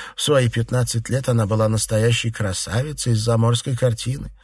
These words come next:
Золотая кольчуга и куртка из чужеземной парчи, на поясе короткий меч,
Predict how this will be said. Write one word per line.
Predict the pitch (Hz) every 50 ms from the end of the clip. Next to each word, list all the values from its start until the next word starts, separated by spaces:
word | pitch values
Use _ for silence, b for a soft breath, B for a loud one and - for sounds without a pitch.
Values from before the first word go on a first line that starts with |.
| B B B B
Золотая | 113 110 135 131 127 120 120 135 139 123
кольчуга | - 127 123 117 104 - - 117 135 165 180 151 135 120
и | 110
куртка | - - 110 127 156 170 - - - 151
из | 135 123
чужеземной | - 143 135 127 135 127 123 135 131 127 127 123 113
парчи, | - 127 123 117 - - - 123 123 B B B B B B
на | - 147 147 135
поясе | 120 131 151 175 185 160 131 - 123
короткий | 123 127 120 123 120 - - 123 117
меч, | 113 110 123 147 175 185 - -